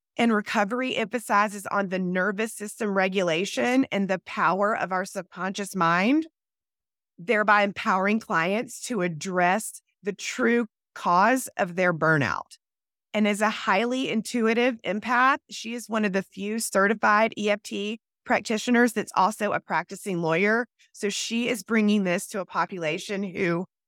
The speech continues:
really, really need it and clients who really, really need it. So Tracy,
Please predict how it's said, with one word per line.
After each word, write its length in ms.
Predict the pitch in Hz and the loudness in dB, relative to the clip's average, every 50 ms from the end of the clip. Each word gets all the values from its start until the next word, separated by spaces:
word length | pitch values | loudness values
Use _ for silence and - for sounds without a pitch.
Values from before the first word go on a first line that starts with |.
| _ _ _ | _ _ _
really, 460 | - 180 180 196 220 220 202 214 226 214 | -10 -6 -2 0 2 4 4 4 2 2
really 340 | 180 202 196 190 190 190 185 | 2 0 2 2 2 2 4
need 260 | 185 170 156 156 170 | 4 4 2 2 2
it 260 | 202 220 247 262 - _ | 2 2 2 0 0 _
and 300 | - 196 180 170 165 180 | 0 0 2 2 0 0
clients 520 | - - - 180 170 175 185 185 - - - | -4 -4 -2 -2 0 0 0 -4 -4 -6 -10
who 140 | 220 196 170 | -10 -10 -6
really, 300 | 160 185 180 170 175 180 | -4 -2 0 0 0 0
really 280 | 170 175 165 170 170 170 | 2 2 2 2 0 0
need 200 | 170 156 147 143 | 0 0 0 -2
it. 180 | 143 120 - _ | -2 -4 -4 _
So 420 | - - - 208 185 175 180 170 - _ _ _ _ _ _ _ _ _ _ _ | -12 -4 0 2 2 2 2 0 -4 _ _ _ _ _ _ _ _ _ _ _
Tracy, 540 | _ - 285 254 - 262 - - 311 339 370 | _ -6 -4 -4 -4 -4 -6 -4 -4 -4 -4